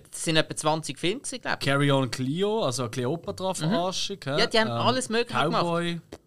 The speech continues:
Speaker 2: Alright.
Speaker 1: Ja. Nein, ist, äh, eben, für mich eine Kindheitserinnerung gewesen und ich habe
Speaker 2: Spannend.
Speaker 1: wirklich dreißig Jahre gebraucht, bis ich herausgefunden habe, wie die geheissen haben.
Speaker 2: <laughs> Aber wenn du sagst, es ist so Satire, ist es eher, weißt, im Stile von,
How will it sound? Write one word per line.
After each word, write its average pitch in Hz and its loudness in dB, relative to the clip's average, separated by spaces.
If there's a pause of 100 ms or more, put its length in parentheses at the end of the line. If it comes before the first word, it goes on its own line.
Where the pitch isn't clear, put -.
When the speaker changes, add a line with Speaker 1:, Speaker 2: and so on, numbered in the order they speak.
(100)
Speaker 2:
Alright. 185 0
Speaker 1:
Ja. - -6 (320)
Nein, 240 4
ist, - -4
äh, 175 4
eben, 175 2
für - -10
mich 196 4
eine 196 4
Kindheitserinnerung 214 -2
gewesen 208 0
und 175 -4
ich - -2
habe 175 8
Speaker 2:
Spannend. 202 -2
Speaker 1:
wirklich - -12
dreißig 190 -4
Jahre 170 2
gebraucht, 180 -10
bis 170 -6
ich 165 -4
herausgefunden 165 -4
habe, 151 0
wie 147 -4
die 143 -6
geheissen 135 0
haben. 117 0
Speaker 2:
<laughs> - -12
Aber 160 4
wenn 190 8
du 202 -2
sagst, 208 4
es 208 0
ist - 2
so 190 0
Satire, 190 -2
ist 175 -2
es 170 0
eher, 170 0
weißt, 180 4
im 175 -2
Stile 196 -2
von, 165 0